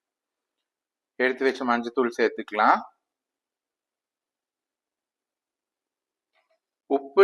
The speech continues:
நம்ம வேக வைக்கிற போது கொஞ்சமா போட்டுக்கிறோம். இப்பவும் அளவா போட்டுக்கலாம். பார்த்துட்டு பத்தலான்னு இன்னொருக்கா போட்டுக்கலாம். பாருங்க, இதை இப்ப கலக்கி விட்டாச்சு. இன்னும் கொஞ்ச நேரம் நல்லா கொதிக்கட்டும்.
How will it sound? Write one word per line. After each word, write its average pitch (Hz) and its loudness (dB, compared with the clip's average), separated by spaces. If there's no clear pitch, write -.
நம்ம 170 0
வேக 135 6
வைக்கிற 131 2
போது 135 2
கொஞ்சமா 127 -2
போட்டுக்கிறோம். 120 2
இப்பவும் 170 -2
அளவா 135 8
போட்டுக்கலாம். 135 -2
பார்த்துட்டு 139 4
பத்தலான்னு 120 0
இன்னொருக்கா 107 -2
போட்டுக்கலாம். 87 -8
பாருங்க, 127 2
இதை 190 -2
இப்ப 123 -20
கலக்கி 120 2
விட்டாச்சு. 120 0
இன்னும் 131 -4
கொஞ்ச 117 -6
நேரம் 151 2
நல்லா 120 4
கொதிக்கட்டும். 139 -2